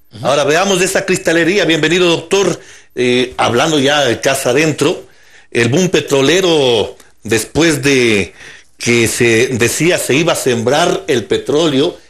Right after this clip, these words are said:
en el Ecuador allá por los, eh, años setenta,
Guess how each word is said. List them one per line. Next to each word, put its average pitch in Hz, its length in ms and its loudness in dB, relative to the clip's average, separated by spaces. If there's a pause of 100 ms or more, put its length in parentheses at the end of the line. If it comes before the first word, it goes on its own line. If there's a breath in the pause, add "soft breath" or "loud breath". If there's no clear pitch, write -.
en 104 160 -2
el 110 80 2
Ecuador 143 540 0 (200 loud breath)
allá 123 320 0
por 120 160 -2
los, 104 180 0
eh, 98 220 0 (200 loud breath)
años 135 260 0
setenta, 127 640 -2